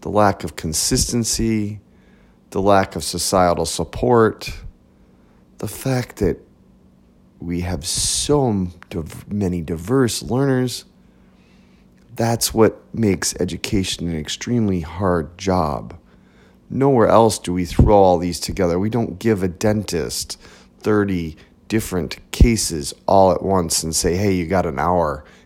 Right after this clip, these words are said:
get 'em all to the same place." We don't give a doctor thirty different cases, a lawyer, anybody. Where else do we throw such, so much diversity at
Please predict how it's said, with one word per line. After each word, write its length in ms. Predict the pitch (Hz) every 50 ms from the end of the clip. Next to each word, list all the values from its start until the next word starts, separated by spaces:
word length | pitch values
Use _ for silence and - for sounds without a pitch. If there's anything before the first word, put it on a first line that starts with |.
| _ _
get 120 | - 92
'em 120 | 92 92 90
all 180 | 87 85 85
to 60 | 82 76
the 100 | 71 71
same 320 | - - 76 67 60 60
place." 720 | 62 - - 90 87 73 65 57 - - - - - - - - - - - -
We 100 | 131 117
don't 200 | 120 117 107 -
give 160 | - 131 113
a 60 | 117
doctor 800 | 107 - 113 113 113 110 104 - - - 65 57 53 55 - - - _ - - _ _ _ _ _ _ _ _ _ _ _
thirty 280 | - 92 92 90 90 87
different 400 | 80 85 85 78 - 78 67 -
cases, 800 | - - 76 69 65 - - 60 62 58 60 - - - - - _ _ -
a 80 | - -
lawyer, 640 | 120 139 151 147 127 110 92 73 62 - - - - -
anybody. 880 | - - 156 170 185 185 160 127 92 - 65 - - - - - - _ _ _ _ _ _ _ _ _ _ _ _ _ _ _ _ -
Where 280 | - 101 123 156 165 147
else 340 | 131 135 139 135 127 -
do 120 | - - 95
we 140 | 95 98 90
throw 360 | - - - 113 104 98 95
such, 380 | 95 - 104 95 - - -
so 160 | - - 120 104
much 280 | 110 107 95 - -
diversity 680 | - 87 78 80 104 107 113 110 - - - 87 73 - -
at 360 | - - 92 95 98 - -